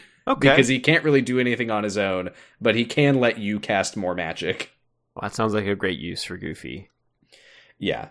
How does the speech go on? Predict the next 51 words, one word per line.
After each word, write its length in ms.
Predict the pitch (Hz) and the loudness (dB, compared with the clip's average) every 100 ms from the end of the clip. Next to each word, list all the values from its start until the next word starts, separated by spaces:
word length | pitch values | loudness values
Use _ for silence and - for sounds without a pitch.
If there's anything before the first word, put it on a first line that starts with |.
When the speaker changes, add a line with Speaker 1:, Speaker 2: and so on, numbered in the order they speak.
| - | -6
Speaker 1:
so 360 | - 113 90 90 | 4 6 6 8
all 240 | 143 151 | 10 10
of 80 | 143 | 10
this 160 | 120 107 | 2 -2
is 120 | - | -2
to 80 | 104 | 0
say 340 | 98 87 82 | 2 2 2
that 240 | 78 87 | 0 0
they 180 | 92 87 | 2 2
are, 500 | 90 92 90 87 87 - _ | 4 4 4 2 -2 -8 _
uh, 220 | 85 80 73 | -4 -2 -2
Oolong 340 | 92 82 78 | -2 -2 -4
and 160 | 73 76 | -6 -4
Puar. 320 | 82 73 78 | -2 -2 2
This 160 | 135 156 | 4 4
is 220 | 175 151 | 2 0
the 340 | 117 110 107 | -2 -2 -2
most 360 | 95 104 98 120 | -2 -2 -2 -4
Dragon 420 | 117 127 160 180 | -2 0 2 0
Ball 300 | 160 147 151 | 4 6 4
heavy 520 | 156 120 113 113 113 | 2 0 -2 -6 -4
episode 520 | 92 95 95 87 85 80 | -6 -4 -2 0 0 -2
of 80 | |
this 160 | - 85 - | -6 -8 -4
Speaker 2:
Yeah, 80 | 80 | -4
I 60 | |
Speaker 1:
podcast 300 | 73 76 185 | -4 -4 -4
Speaker 2:
don't 0 | |
Speaker 1:
that 60 | 208 | -4
we 60 | |
Speaker 2:
know 0 | |
how 60 | 185 | -4
Speaker 1:
will 120 | 127 | -2
Speaker 2:
that 60 | 101 | -2
Speaker 1:
ever 180 | 98 95 | -2 -2
Speaker 2:
happened. 40 | |
Speaker 1:
have, 220 | 87 82 87 | -2 -4 -6
maybe. 520 | 76 71 - 104 - | -8 -8 -10 -12 -10
Speaker 2:
I 80 | - | -10
don't 80 | 190 | -8
know 60 | 220 | -6
how 120 | 202 | -4
that 100 | 185 | -2
happened, 420 | 156 160 85 71 | -2 -4 -6 -12
but 140 | - 90 | -10 -8
yeah, 320 | 104 98 85 - _ _ - | -6 -6 -8 -14 _ _ -20
it, 120 | 110 - | -20 -20
it 100 | 107 | -12
did 160 | 107 107 | -12 -10
happen. 420 | 98 95 80 92 _ _ _ _ | -10 -12 -16 -18 _ _ _ _
Speaker 1:
Yeah. 240 | - 85 | -14 -12